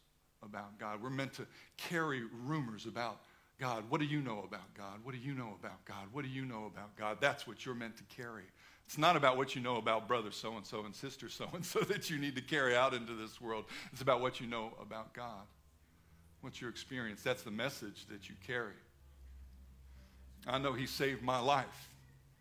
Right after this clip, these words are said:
one night and changed me radically.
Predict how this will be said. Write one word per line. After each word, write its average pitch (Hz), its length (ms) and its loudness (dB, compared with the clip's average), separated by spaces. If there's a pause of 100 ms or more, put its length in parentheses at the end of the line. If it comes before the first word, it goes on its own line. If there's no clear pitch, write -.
(380)
one 107 240 -8
night 107 240 -8 (1080)
and 110 120 -6
changed 123 580 2
me 104 140 -8 (200)
radically. 117 540 -2